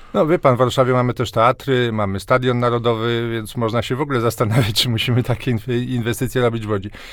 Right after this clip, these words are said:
Ale wie pan, myślę, że odpowiedzią tutaj jest, y, y, y,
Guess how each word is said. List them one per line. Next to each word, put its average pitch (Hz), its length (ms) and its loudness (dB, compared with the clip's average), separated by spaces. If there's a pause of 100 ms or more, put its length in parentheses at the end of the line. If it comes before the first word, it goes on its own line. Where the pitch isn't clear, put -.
(240)
Ale 165 120 2
wie 202 80 2
pan, 160 160 2
myślę, 165 220 -2
że 165 80 2
odpowiedzią 165 460 0
tutaj 156 360 -2
jest, 147 420 -4
y, 160 40 0
y, 151 40 0
y, 135 1900 -4